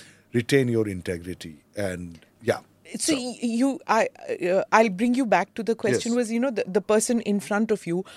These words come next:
Speaker 2: how she reacts when you're the husband, she's the wife.
Speaker 1: Correct.
Speaker 2: How she reacts impacts on you, and especially because you're a theatre,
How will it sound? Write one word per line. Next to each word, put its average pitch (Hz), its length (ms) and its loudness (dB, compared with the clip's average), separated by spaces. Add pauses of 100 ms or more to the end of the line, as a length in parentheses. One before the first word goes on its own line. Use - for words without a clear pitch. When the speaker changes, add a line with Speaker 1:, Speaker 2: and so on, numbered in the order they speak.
(180)
Speaker 2:
how 226 220 4
she 254 380 2
reacts 180 600 2
when 190 140 0
you're 220 160 6
the 208 120 2
husband, 190 400 -4
she's 185 260 -6
the 175 80 -4
wife. 156 340 0
Speaker 1:
Correct. - 260 -2
Speaker 2:
How 269 160 6
she 302 280 0
reacts 226 340 0
impacts 185 460 -4
on 190 80 -4
you, 214 100 0
and 233 80 0
especially 330 440 0
because 277 300 -2
you're 247 180 0
a 269 40 2
theatre, 208 480 2